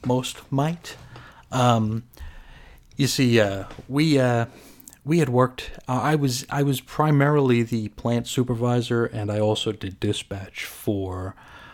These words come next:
the, uh, the logistics, the trucking. And I had worked out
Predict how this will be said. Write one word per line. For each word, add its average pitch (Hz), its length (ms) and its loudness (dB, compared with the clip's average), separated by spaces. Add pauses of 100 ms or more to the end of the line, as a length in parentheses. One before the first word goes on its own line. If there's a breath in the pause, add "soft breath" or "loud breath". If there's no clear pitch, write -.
(220 loud breath)
the, 101 220 0
uh, 95 260 -6
the 107 100 -10
logistics, 120 600 -4
the 117 80 -8
trucking. 127 500 -6 (800 loud breath)
And 104 520 -2 (280 loud breath)
I 120 120 -2
had 107 120 -2
worked 117 360 0
out 107 400 0